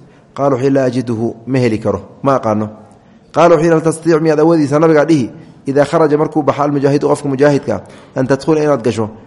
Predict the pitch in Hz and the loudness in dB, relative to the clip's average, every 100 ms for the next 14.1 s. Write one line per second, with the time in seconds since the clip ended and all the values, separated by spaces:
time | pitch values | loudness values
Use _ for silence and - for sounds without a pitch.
0 | - 135 131 175 151 143 143 156 143 - | -8 -4 0 0 0 0 0 0 -2 0
1 | 120 107 - - - 135 151 151 151 170 | 2 0 -6 -20 -6 -2 -2 -2 0 0
2 | 160 156 143 131 120 110 - - - 120 | 0 0 -2 -2 -2 -4 -8 -18 -8 0
3 | 143 147 147 147 - - - - - - | 4 4 2 -2 -2 -18 -20 -14 -10 -2
4 | 147 - 151 143 151 143 139 131 117 117 | -2 0 0 2 2 2 4 2 2 0
5 | - - - - - _ _ _ _ 123 | -4 -20 -20 -20 -20 _ _ _ _ -2
6 | 120 139 139 151 143 139 127 117 107 104 | 0 2 2 2 0 2 0 2 -2 -4
7 | - - - 139 143 147 180 175 151 160 | -10 -20 -4 0 0 0 0 0 0 0
8 | 143 120 110 - - - 127 139 147 156 | 0 0 -4 -8 -20 -8 0 2 2 0
9 | - 160 156 - 143 143 135 139 120 107 | -4 0 0 2 0 0 -2 -2 -2 -2
10 | - - - 147 175 156 147 156 147 151 | -8 -20 -10 -2 0 2 0 0 2 0
11 | 139 135 135 127 135 123 127 123 117 120 | -2 -2 -2 0 0 0 -4 -4 -4 -2
12 | 117 117 113 120 123 123 117 113 113 110 | 0 0 0 2 2 2 2 2 0 0
13 | 107 107 127 117 113 101 104 104 101 104 | -2 -2 -2 -2 -6 -8 -6 -6 -2 -2
14 | 107 | -2